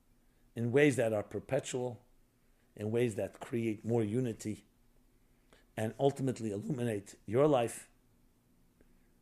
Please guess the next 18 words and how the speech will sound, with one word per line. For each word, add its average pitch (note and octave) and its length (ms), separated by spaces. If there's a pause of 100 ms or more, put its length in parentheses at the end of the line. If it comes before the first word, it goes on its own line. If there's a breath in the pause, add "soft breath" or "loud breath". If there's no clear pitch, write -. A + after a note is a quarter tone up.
(120)
and G2+ 120
the G#2 60
life A#2 260
of G#2 120
your G2 180
loved A#2+ 260
ones, A2+ 240
of F#2 120
your F#2 120
community, G#2 600
and G2+ 140
it G2 80
extends B2 540
as F#2 120
fire A2 360
does, F#2+ 280
it F2+ 60
spreads. - 600